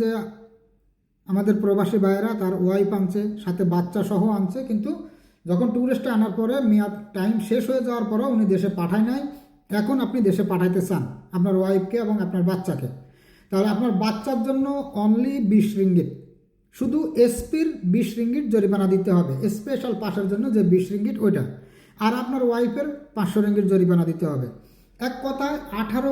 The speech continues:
বছরের বয়সের উপরে যাদের বয়স তাদের জন্য পাঁচশো রিঙ্গিত জরিমানা, স্পেশাল পাসের জন্য বিশ রিঙ্গিত। আঠারো বছরের নিচে যাদের বয়স তাদের জন্য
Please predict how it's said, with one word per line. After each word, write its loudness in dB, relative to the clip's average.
বছরের 0
বয়সের 0
উপরে 0
যাদের 4
বয়স 0
তাদের 2
জন্য 0
পাঁচশো 0
রিঙ্গিত 4
জরিমানা, 4
স্পেশাল -4
পাসের 2
জন্য 4
বিশ 4
রিঙ্গিত। 2
আঠারো 0
বছরের 0
নিচে 0
যাদের 0
বয়স 0
তাদের 0
জন্য -4